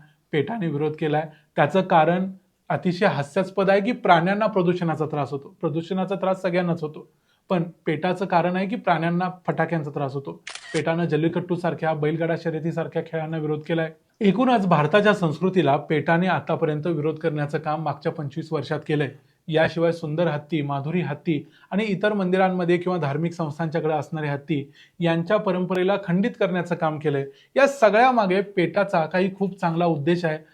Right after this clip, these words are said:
आणि खूप चांगलं काम ही संस्था करते आहे, असं अजिबात कुठेही वाटत नाही. असं काहीही आजपर्यंत क्रेडिबल इन्फॉर्मेशन पेटाबद्दल मिळालेलं नाही. त्यामुळं या माधुरी हत्तीनीच्या निमित्तानं पेटा या संस्थेवर बंदी घालायची वेळ आलेली आहे का,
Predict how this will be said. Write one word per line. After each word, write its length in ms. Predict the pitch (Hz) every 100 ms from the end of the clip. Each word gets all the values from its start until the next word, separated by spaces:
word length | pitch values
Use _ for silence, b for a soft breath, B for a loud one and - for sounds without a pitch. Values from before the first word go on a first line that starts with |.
| b
आणि 140 | 185 185
खूप 260 | 185 196 -
चांगलं 260 | 175 160 180
काम 240 | 175 170
ही 80 | 170
संस्था 360 | 170 147 -
करते 320 | 170 170 139 180
आहे, 220 | 156 175 B B B
असं 240 | 175 - 240 - -
अजिबात 360 | 147 208 226 226
कुठेही 280 | 196 185 190
वाटत 360 | 202 170 180 170
नाही. 220 | 165 170 b b -
असं 220 | 160 175
काहीही 520 | 170 175 151 190 185
आजपर्यंत 520 | 190 165 160 180 175 175
क्रेडिबल 360 | 165 151 160 165
इन्फॉर्मेशन 680 | 160 147 165 156 151 160 151 - _
पेटाबद्दल 460 | 156 156 202 190 180
मिळालेलं 360 | 165 151 147
नाही. 120 | 139 135 b b b -
त्यामुळं 420 | 220 226 190 190 b b -
या 140 | 233
माधुरी 340 | 214 185 214 240
हत्तीनीच्या 540 | 185 185 220 220 220
निमित्तानं 520 | 196 180 185 185 147
पेटा 380 | 151 196 180 180
या 140 | 240
संस्थेवर 520 | 233 190 180 - 220 226
बंदी 380 | 180 190 226
घालायची 380 | 277 240 233 240
वेळ 140 | 220 208
आलेली 300 | 196 190 190
आहे 200 | 160 170
का, 240 | 170 151